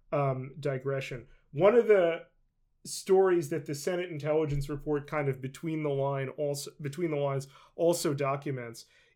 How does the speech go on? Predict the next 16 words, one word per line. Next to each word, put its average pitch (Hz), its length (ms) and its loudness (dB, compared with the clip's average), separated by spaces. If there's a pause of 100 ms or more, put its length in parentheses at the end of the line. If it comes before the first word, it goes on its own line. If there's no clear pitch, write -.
is 151 320 0
so 196 320 10
many 180 420 2
of 139 500 0
the 135 100 -4
people 147 580 -2 (240)
within 170 260 6
the 160 80 -2
C 156 240 -2
I 147 140 4
A 143 140 0
who 139 120 -6
performed 151 760 0
this 139 220 -2
torture, 139 600 -4 (420)
um, 151 300 2